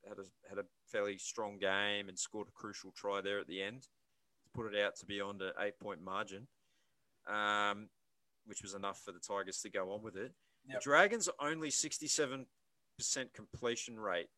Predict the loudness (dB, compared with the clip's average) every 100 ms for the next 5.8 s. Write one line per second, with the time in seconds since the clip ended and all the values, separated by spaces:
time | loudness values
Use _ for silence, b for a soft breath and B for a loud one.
0 | _ _ _ -6 -2 2 4 4 2 -2
1 | -14 _ _ _ _ _ _ _ _ _
2 | -4 -2 -2 -4 -12 _ _ _ _ _
3 | _ -20 -4 2 2 2 -2 -2 2 4
4 | 4 0 -2 -4 -4 -10 -14 -4 0 0
5 | 0 -10 -10 -16 _ _ -12 -12